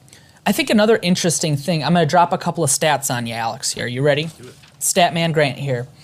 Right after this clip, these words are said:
Speaker 1: Uh, Emmanuel Reynoso has provided the primary assist in six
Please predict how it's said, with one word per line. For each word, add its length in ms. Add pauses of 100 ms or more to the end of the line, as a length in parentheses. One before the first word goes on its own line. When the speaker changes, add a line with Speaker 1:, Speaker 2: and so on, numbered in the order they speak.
(480)
Speaker 1:
Uh, 420 (140)
Emmanuel 640
Reynoso 680
has 220
provided 600
the 80
primary 720
assist 580
in 160
six 640